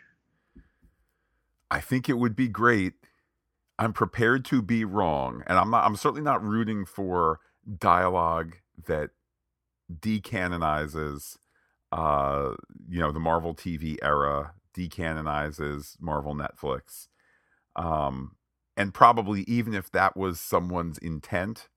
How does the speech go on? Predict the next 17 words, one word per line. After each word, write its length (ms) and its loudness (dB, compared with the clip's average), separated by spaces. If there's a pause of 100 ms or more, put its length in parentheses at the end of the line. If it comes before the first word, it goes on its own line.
(160)
even 180 -6
if 80 -10
that 200 0
was 120 -6
in 100 -4
a 60 -10
script, 560 -2
I 60 -2
think 340 -8 (300)
Kevin 220 0
Feige 300 2
is 120 -6
smart 240 -4
enough 180 -6
to 80 -12
be 160 -6
like, 400 -4